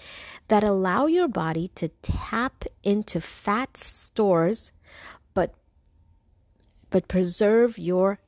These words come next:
muscle. You get all the benefits of fat loss, weight loss,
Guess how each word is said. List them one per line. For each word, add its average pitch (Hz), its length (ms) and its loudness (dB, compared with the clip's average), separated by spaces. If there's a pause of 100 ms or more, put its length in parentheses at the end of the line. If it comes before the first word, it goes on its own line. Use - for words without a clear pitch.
(160)
muscle. 165 500 -4 (720)
You 202 120 2
get 202 120 6
all 208 160 6
the 294 80 0
benefits 240 500 0
of 151 140 -4
fat - 680 -8
loss, 165 520 -4 (720)
weight 170 260 2
loss, 156 480 -6